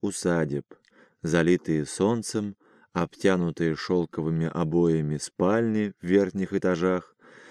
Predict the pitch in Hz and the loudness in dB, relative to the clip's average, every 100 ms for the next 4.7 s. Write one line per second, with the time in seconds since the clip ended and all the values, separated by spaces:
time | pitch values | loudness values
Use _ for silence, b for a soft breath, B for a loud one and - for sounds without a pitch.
0 | b b 87 92 98 104 127 - 98 95 | b b 4 4 6 6 4 4 0 2
1 | 85 85 - - 127 131 120 117 110 - | 4 2 0 -2 0 0 0 0 -2 -2
2 | 101 104 110 101 98 98 - 95 90 87 | 0 2 2 4 4 2 2 2 2 2
3 | 95 104 - - 104 87 - 98 - 98 | 0 0 -8 -4 -4 -4 -2 -2 0 0
4 | 90 80 92 95 87 85 | 2 2 4 6 4 0